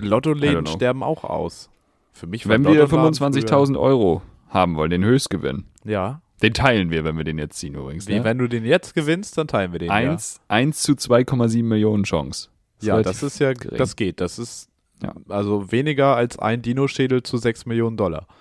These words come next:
Speaker 2: Ja. Naja, wir, wir gehen mal rein. Wir haben sechs Felder. Ich muss hier kurz das Mikro
Speaker 1: Ja,
Speaker 2: nee,
Speaker 1: du,
Speaker 2: ich glaub,
Speaker 1: ich
Speaker 2: ich
Speaker 1: hab
Speaker 2: krieg
Speaker 1: schon
Speaker 2: so hin.
Speaker 1: probiert, das Ganze zu überbrücken, aber ich kann mir auch nicht unendlich dumme Sachen einfallen. Äh, kann ich schon. Das ist schon das eine, was ich kann. Einfach die ganze Zeit, wenn du mir ein Mikro
Speaker 2: Ja,
Speaker 1: gibst,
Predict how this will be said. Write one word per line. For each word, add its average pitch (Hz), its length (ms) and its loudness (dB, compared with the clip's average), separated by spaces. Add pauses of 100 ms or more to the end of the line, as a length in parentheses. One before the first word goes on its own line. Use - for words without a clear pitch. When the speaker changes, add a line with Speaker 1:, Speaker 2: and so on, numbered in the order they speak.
(240)
Speaker 2:
Ja. - 80 -14 (460)
Naja, 92 260 4 (220)
wir, 156 160 8
wir 160 100 6
gehen 233 160 -4
mal 208 120 2
rein. 147 260 2
Wir 113 80 2
haben 160 160 0
sechs 175 240 -6
Felder. 175 360 0
Ich - 120 -8
muss 160 160 0
hier 147 100 -2
kurz 151 220 -2
das 123 160 -8
Mikro - 280 -4
Speaker 1:
Ja, 170 180 6
Speaker 2:
nee, 101 60 0
Speaker 1:
du, 151 120 0
Speaker 2:
ich 156 60 0
glaub, 117 160 -4
Speaker 1:
ich 139 40 0
Speaker 2:
ich 127 140 2
Speaker 1:
hab 190 80 6
Speaker 2:
krieg - 100 -8
Speaker 1:
schon 190 120 2
Speaker 2:
so 160 40 -2
hin. 165 80 -6
Speaker 1:
probiert, 160 320 2
das 117 140 -4
Ganze 123 260 -6
zu - 140 -4
überbrücken, 113 720 -2
aber 104 180 2
ich 107 80 -2
kann 147 160 -4
mir 147 160 -2
auch 147 80 -2
nicht 151 160 -2
unendlich 127 400 -4
dumme 98 240 -2
Sachen 90 240 -4
einfallen. 87 560 -8
Äh, 98 180 -6
kann 98 220 -8
ich 85 140 -8
schon. 85 220 -8 (220)
Das 117 160 2
ist 107 140 -4
schon 90 180 -4
das 80 160 -4
eine, 82 300 -4
was 78 140 -4
ich 82 160 -12
kann. 85 180 -6
Einfach 110 340 -4
die 98 180 -10
ganze 95 280 -4
Zeit, 92 280 -4
wenn 95 100 -2
du 95 60 -4
mir 90 160 -6
ein 90 80 -8
Mikro 120 260 -2
Speaker 2:
Ja, 104 80 -2
Speaker 1:
gibst, - 280 -6